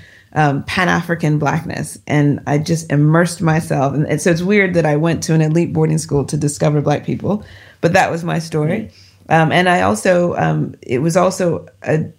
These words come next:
Speaker 1: wonderful to be around really smart kids and realize that, um, I was just as smart as any of them. So I think I see that as a formative experience as well. In terms of how I, I decided what to be in life, I think I started by saying Big Abella was a doctor.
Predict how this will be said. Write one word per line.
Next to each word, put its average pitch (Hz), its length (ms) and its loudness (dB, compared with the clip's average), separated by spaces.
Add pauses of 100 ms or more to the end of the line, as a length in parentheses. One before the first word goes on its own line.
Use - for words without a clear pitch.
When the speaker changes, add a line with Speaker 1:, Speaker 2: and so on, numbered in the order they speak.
(140)
Speaker 1:
wonderful 180 480 0
to 165 80 0
be 165 220 2
around 156 260 2
really 170 200 0
smart 170 340 -4
kids 175 340 -2
and 156 560 0
realize 151 600 2
that, 151 340 -2 (440)
um, 156 540 2
I 151 100 2
was 160 200 2
just 160 220 0
as 156 100 -2
smart 151 260 0
as 147 120 2
any 151 160 2
of 147 80 -4
them. 143 160 -4
So 165 120 0
I 165 60 4
think 170 160 -2
I 151 100 2
see 165 260 -2
that 160 200 2
as 151 160 0
a 147 80 -2
formative 151 500 0
experience 143 500 -2
as 147 140 0
well. 160 380 0 (460)
In 175 100 0
terms 208 240 2
of 190 80 -2
how 196 400 0 (320)
I, 90 300 -2 (100)
I - 60 -4
decided 170 420 0
what 165 200 -2
to 165 100 -6
be 165 160 0
in 196 100 0
life, 208 340 -2
I - 60 -10
think 170 240 -4
I 165 300 0
started 170 360 0
by 151 140 0
saying 165 340 0
Big 170 140 0
Abella 165 320 2
was 151 220 0
a 143 60 0
doctor. 175 540 0